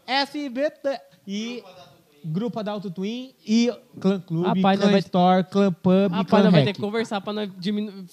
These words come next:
Speaker 2: juntar logo tudo de uma vez, né? Porque é foda. É, isso aí. Porque, é, porque é foda, né? Fazer
Speaker 1: Então,
Speaker 2: um
Speaker 1: pronto.
Speaker 2: É.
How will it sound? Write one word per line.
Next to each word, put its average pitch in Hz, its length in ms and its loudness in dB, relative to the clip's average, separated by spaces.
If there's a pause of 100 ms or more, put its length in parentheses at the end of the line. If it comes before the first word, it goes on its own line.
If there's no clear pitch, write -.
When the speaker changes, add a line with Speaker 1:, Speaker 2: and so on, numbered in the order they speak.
(120)
Speaker 2:
juntar 214 440 -2
logo 220 200 2
tudo 214 100 -2
de 202 60 2
uma 233 180 -2
vez, 208 200 2
né? 185 200 -2
Porque 196 200 -8
é 214 200 -4
foda. 170 580 -8
É, 160 400 -4
isso 208 180 -12
aí. 175 220 -2
Porque, 180 340 -10 (360)
é, 196 160 -4
porque - 180 -10
é 226 60 -4
foda, 160 440 -2
né? 175 440 -10 (480)
Fazer 196 300 -2
Speaker 1:
Então, 202 180 0
Speaker 2:
um - 20 -4
Speaker 1:
pronto. 160 460 -2
Speaker 2:
É. 190 280 -8